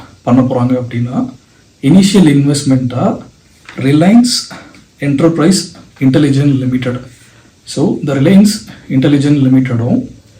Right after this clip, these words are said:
மீட்டாவும் சேர்ந்து இனிஷியலா எட்நூத்தி ஐம்பத்தஞ்சு கோடி, ஆ, ரூபாய், ஆ, மதிப்புல வந்துட்டு அவங்க இனிஷியல்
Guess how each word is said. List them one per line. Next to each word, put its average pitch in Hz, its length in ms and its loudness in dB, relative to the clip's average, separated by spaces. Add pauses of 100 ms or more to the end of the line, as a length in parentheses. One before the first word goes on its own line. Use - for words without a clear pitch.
(340)
மீட்டாவும் 170 520 4
சேர்ந்து 131 800 2 (220)
இனிஷியலா 175 720 2 (320)
எட்நூத்தி 185 520 0
ஐம்பத்தஞ்சு 143 540 0
கோடி, 131 500 -2 (600)
ஆ, 127 300 -2
ரூபாய், 139 420 0 (960)
ஆ, 123 260 -4 (440)
மதிப்புல 139 420 2
வந்துட்டு 117 580 -2 (480)
அவங்க 143 260 2
இனிஷியல் 175 240 2